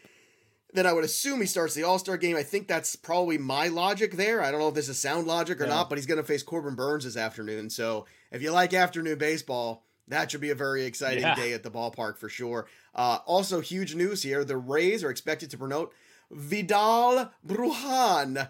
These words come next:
Speaker 1: There's a
Speaker 2: Mm-hmm.
Speaker 1: lot of brouhaha going on here. And
Speaker 2: Yep.
Speaker 1: he kind of, after slumping a little bit,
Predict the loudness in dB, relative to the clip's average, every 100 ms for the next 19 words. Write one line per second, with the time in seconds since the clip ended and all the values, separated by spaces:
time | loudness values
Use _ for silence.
0 | _ -10 -4 0 2 2 0 0 0 2
1 | 0 0 0 0 0 -2 -2 -2 -2 -4
2 | -8 -8 -6 -6 -2 -2 0 0 0 -2
3 | -2 -4 -4 -4 -2 -4 -4 -6 -6 -8
4 | -4 -2 0 2 2 2 2 2